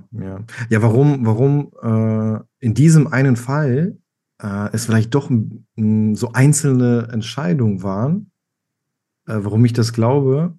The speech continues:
ist, weil so viele Treffen waren kurz vorher. Also in den Tagen, so drei, vier Tagen vor, vorher, vor dieser Wende, ist einfach so viel passiert. Ne, Duda fliegt dahin, ähm, Boris, nee, wer war das? Boris Johnson war da?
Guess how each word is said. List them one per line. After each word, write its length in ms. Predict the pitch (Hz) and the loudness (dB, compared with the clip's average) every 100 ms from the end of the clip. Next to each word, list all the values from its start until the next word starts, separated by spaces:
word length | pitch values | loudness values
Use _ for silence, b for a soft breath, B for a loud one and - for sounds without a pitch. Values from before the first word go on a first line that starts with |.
| _ _ _ _ _ _ _ - | _ _ _ _ _ _ _ -6
ist, 420 | 123 120 117 104 | -4 -4 -8 -2
weil 280 | 110 113 113 | 2 2 0
so 120 | 110 | -2
viele 280 | 120 120 120 | 0 -2 0
Treffen 420 | 139 - 120 92 | -4 -2 -4 -4
waren 260 | 90 90 | -6 -8
kurz 220 | - 110 113 | -4 -6 -4
vorher. 360 | 120 104 90 | -4 -2 -2
Also 260 | 101 92 101 | -4 -2 0
in 80 | 104 | 2
den 180 | 107 | 2
Tagen, 560 | 113 131 160 151 110 104 | 0 -2 -2 -2 -2 0
so 160 | 110 95 | 0 0
drei, 360 | 113 131 180 | 0 2 0
vier 240 | 175 160 151 | 0 -4 -4
Tagen 400 | 139 139 131 117 | -4 -4 -4 -6
vor, 640 | 117 131 131 127 156 - _ _ - | -2 0 0 0 -4 -8 _ _ -4
vorher, 360 | 139 131 120 | 0 2 0
vor 200 | 120 135 | 0 0
dieser 240 | 123 110 104 | 0 0 0
Wende, 240 | 120 123 | 0 0
ist 120 | 107 | -2
einfach 180 | 110 107 | -4 -4
so 100 | 110 | -2
viel 160 | 120 117 | -2 -4
passiert. 420 | 107 - 92 - _ _ _ - | -6 -10 -10 -12 _ _ _ 0
Ne, 300 | 113 113 117 - | 2 2 -2 -4
Duda 340 | 135 139 123 | 2 2 2
fliegt 300 | 113 117 113 | 0 -6 -4
dahin, 380 | 107 92 95 85 101 | -6 -2 -4 -4 -6
ähm, 320 | 98 95 90 b b - | -4 -4 -8 b b -4
Boris, 400 | 104 98 90 87 _ | 0 0 -2 -8 _
nee, 240 | - 92 85 | -12 -8 -8
wer 140 | 92 | -6
war 140 | 104 | -6
das? 220 | 95 87 _ | -6 -10 _
Boris 320 | - 92 - | -12 -12 -10
Johnson 420 | 95 107 - 156 | -8 -6 -4 -4
war 120 | 151 | -2
da? 280 | 156 165 165 | -2 -2 -4